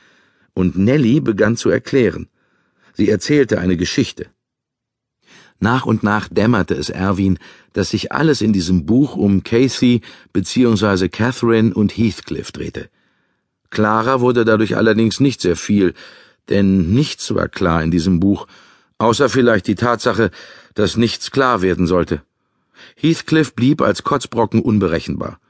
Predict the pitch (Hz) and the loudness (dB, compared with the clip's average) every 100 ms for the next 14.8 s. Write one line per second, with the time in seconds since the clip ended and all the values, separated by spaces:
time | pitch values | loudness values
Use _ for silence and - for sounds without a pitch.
0 | _ _ - 85 98 107 107 - - _ | _ _ -6 -4 0 2 0 -4 -20 _
1 | - 104 117 107 - 92 90 90 - - | -2 -2 2 0 0 -2 0 -2 -6 -12
2 | _ _ _ _ _ _ 107 120 110 107 | _ _ _ _ _ _ 0 0 0 0
3 | 120 - 110 107 73 120 180 175 110 95 | 0 0 0 0 0 2 2 4 2 4
4 | 95 - 92 - - 113 107 92 92 - | 2 0 -2 -2 -2 -2 0 -2 -6 -6
5 | - 127 143 95 - 90 - 87 87 90 | -4 -2 0 -2 -2 -4 -2 -4 -2 -4
6 | - _ _ _ _ - - _ - 110 | -8 _ _ _ _ -20 -20 _ -4 0
7 | 170 165 151 165 - 120 113 - 113 98 | 2 2 2 0 -2 -4 -4 0 0 0
8 | 90 117 123 127 - - - - 107 107 | 0 0 0 0 -2 -18 -12 0 0 2
9 | 107 - 139 120 - 107 90 87 120 117 | -2 2 0 0 -2 -2 0 -2 -2 -4
10 | - 87 85 - 76 - - - _ - | -4 -4 -4 -6 -8 -8 -12 -18 _ -14
11 | - - 78 85 80 78 _ _ _ _ | -10 -8 -8 -6 -6 -10 _ _ _ _
12 | - - - 120 170 135 185 - 143 123 | -20 -14 -2 0 2 4 2 2 2 4
13 | 110 113 185 160 98 82 - 95 113 - | 4 4 2 2 0 -2 -2 0 2 0
14 | - 87 80 - 117 95 67 | -4 -2 -2 -2 -2 -2 -4